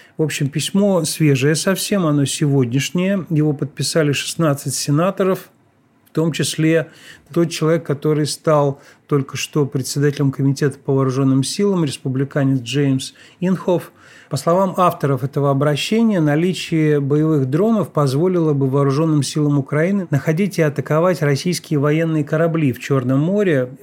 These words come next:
прорывая принудительную блокаду. Действительно, Россия всё время шантажирует и, э, Украину, и Запад отказами от с-, зерновой сделки, так называемой.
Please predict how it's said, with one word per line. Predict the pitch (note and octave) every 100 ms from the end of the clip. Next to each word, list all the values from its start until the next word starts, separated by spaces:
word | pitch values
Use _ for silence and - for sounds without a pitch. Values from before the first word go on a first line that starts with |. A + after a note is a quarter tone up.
| _
прорывая | C#3 C#3+ D3 F3 F3
принудительную | - D3 D3 C3+ E3 D#3 D3+ D3+ B2+
блокаду. | C3 D3 D3+ D3+ A#2+ A2
Действительно, | G#2+ A2+ - F3+ F3+ D#3 C3 - - - - -
Россия | C#3 C#3 - E3
всё | - D#3
время | E3 D#3+ C#3 C3
шантажирует | - C#3+ C3+ D3 C3+ D#3 C#3 C3+ B2
и, | F3 - D3 D3 C#3 C3+ -
э, | D3+ C#3
Украину, | C#3 C3+ - D3+ D#3 C#3+ C3+
и |
Запад | A#2+ C#3+ C#3+ C#3+ C3 - - _ _ -
отказами | C#3 - E3 C3 C3+ C3
от | B2 B2
с-, | - - -
зерновой | D#3 A#2+ B2+ C#3 C#3 C#3
сделки, | B2+ G3 G#3 F3+
так | E3 -
называемой. | D#3 C#3+ D3+ D#3 D3 C#3